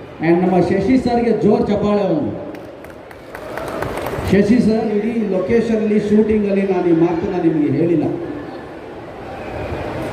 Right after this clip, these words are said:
ನಾನು ನಿಮ್ಮ ಸಿನಿಮಾ ನೋಡಿ ಬೆಳೆದವನು. ನಿಮ್ಮ ರೆಡಿಮೇಡ್ ಗಂಡ ಅನ್ನೋ ಸಿನಿಮಾಕ್ಕೆ ಬ್ಲ್ಯಾಕ್ ಟಿಕೆಟ್ ತಗೊಂಡು ಹೋಗಿ ನೆಲಮಂಗಲ ಶಾಂತಲಾ ಥಿಯೇಟ್ರಲ್ಲಿ ಪಿಕ್ಚರ್ ನೋಡಿದ್ರು.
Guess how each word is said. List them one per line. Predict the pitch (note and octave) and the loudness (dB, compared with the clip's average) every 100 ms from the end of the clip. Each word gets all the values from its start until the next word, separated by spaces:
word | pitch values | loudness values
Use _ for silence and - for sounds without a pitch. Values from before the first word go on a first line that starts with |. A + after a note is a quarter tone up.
| - - - - | -6 -6 0 2
ನಾನು | G3 G#3+ | 4 4
ನಿಮ್ಮ | G3+ F#3 E3+ | 4 2 0
ಸಿನಿಮಾ | F#3 G3 A3 | 0 2 2
ನೋಡಿ | G3+ F#3+ F3+ E3 | 0 0 2 2
ಬೆಳೆದವನು. | B2+ A#2 C3 C#3 C#3+ A2 - - - - - - | 2 0 0 0 0 -4 -6 -8 -10 -8 -4 0
ನಿಮ್ಮ | - E3+ E3 | 2 4 4
ರೆಡಿಮೇಡ್ | F#3 A3 A3+ A3 G3+ | 2 2 2 0 0
ಗಂಡ | G3 G3 F3+ | -2 -2 0
ಅನ್ನೋ | F#3+ F#3 F3+ | 0 0 0
ಸಿನಿಮಾಕ್ಕೆ | D#3+ F3+ F3+ G#3 - - C#3+ F3 F3 D#3 | 0 0 0 0 0 -2 -2 -2 -2 0
ಬ್ಲ್ಯಾಕ್ | F3+ A3+ - | 2 0 0
ಟಿಕೆಟ್ | A3+ A#3 A3+ G3+ | 0 0 0 0
ತಗೊಂಡು | F#3+ F#3+ F3 | 0 2 2
ಹೋಗಿ | F3+ G3 E3+ D#3 - - C#3+ | 2 4 4 2 0 -2 0
ನೆಲಮಂಗಲ | F3 G#3 G#3+ G3+ G3 | 2 2 2 2 0
ಶಾಂತಲಾ | E3+ E3 G3 F#3+ G3 F#3+ - | -2 -2 -2 -2 0 -2 0
ಥಿಯೇಟ್ರಲ್ಲಿ | F3+ E3+ F3 F3+ | -2 0 0 0
ಪಿಕ್ಚರ್ | D#3+ D#3 F#3 D#3 | 2 2 2 2
ನೋಡಿದ್ರು. | D3+ C3+ A2+ G#2 | 2 2 0 -2